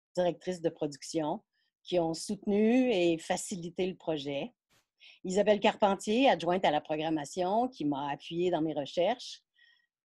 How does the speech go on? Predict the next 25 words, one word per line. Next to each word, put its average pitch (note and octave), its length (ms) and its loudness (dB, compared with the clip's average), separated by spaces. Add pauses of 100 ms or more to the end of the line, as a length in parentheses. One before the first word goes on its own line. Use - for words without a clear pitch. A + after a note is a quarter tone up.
Audrey C4+ 320 6
Pedneau, F#3+ 680 4
directrice F3 520 -2
des F3+ 100 -4
communications, F3 840 0
ainsi E3 400 -4
que D#3+ 160 0
Gabriel F3+ 600 2
Sauvé, E3 720 0
coordonnateur D#3 800 0
aux F#3+ 80 -8
communications, D#3+ 840 -4 (420)
qui F#3 100 0
ont F3 120 2
réalisé G3 840 4
la D#3 160 -2
mise F#3 300 -4
en D#3+ 140 0
ligne F3+ 580 -2
des D#3 320 -2
œuvres E3+ 420 -2
qu'on E3+ 180 -4
vous D3+ 200 -6
a D#3 60 -2
proposées. B2+ 640 -12